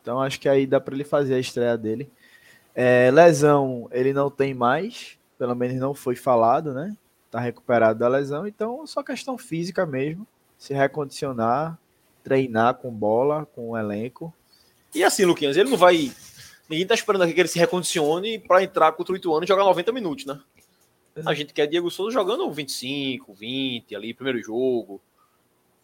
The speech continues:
Speaker 2: Então, acho que pra isso eu, eu concordo contigo. Eu acho que dá pro jogo do, do Ituano.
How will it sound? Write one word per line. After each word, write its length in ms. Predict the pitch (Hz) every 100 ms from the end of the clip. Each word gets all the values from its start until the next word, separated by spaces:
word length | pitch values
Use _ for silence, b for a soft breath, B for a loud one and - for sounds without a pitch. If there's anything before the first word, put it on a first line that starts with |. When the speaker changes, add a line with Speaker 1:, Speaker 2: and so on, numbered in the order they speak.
| _
Speaker 2:
Então, 240 | 123 120 151
acho 120 | 156
que 80 | -
pra 240 | 220 196
isso 280 | 170 196 214
eu, 140 | 202
eu 100 | 185
concordo 360 | 190 185 185 170
contigo. 340 | 180 147 131
Eu 40 | 135
acho 120 | -
que 100 | 151
dá 140 | 131
pro 180 | 131 139
jogo 180 | 139 143
do, 360 | 147 143 127 - _ _ _ _ _ _ _ _ _ _ _
do 220 | 127 143
Ituano. 640 | 151 165 127 127 151 180